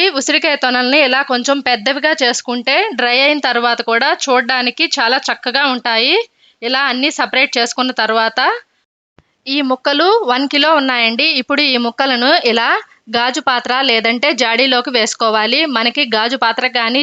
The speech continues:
జాడీ కానీ అవైలబుల్గా లేనప్పుడు ప్లాస్టిక్ డబ్బాలో వేసుకోవాలి. అంతేకాని స్టీల్ లేదంటే వేరే మెటల్స్ని యూజ్ చేసుకోకూడదు. మనము వన్ కేజీ ఉసిరికాయ ముక్కలకి ఒక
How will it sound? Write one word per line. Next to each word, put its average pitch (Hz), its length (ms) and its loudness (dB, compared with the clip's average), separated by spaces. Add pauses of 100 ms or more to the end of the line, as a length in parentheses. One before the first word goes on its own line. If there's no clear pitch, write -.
(140)
జాడీ 233 360 0
కానీ 247 200 0 (120)
అవైలబుల్గా 247 500 0 (120)
లేనప్పుడు 247 500 0 (440)
ప్లాస్టిక్ 269 480 -2
డబ్బాలో 226 460 0
వేసుకోవాలి. 196 600 -2 (1300)
అంతేకాని 294 580 -6 (100)
స్టీల్ 285 340 -4 (200)
లేదంటే 247 380 2 (160)
వేరే 262 240 2 (180)
మెటల్స్ని 285 520 -2 (160)
యూజ్ 262 220 0
చేసుకోకూడదు. 233 680 -2 (400)
మనము 240 300 -2 (2000)
వన్ 240 220 0
కేజీ 285 320 2 (580)
ఉసిరికాయ 294 440 0
ముక్కలకి 254 480 0
ఒక 294 120 0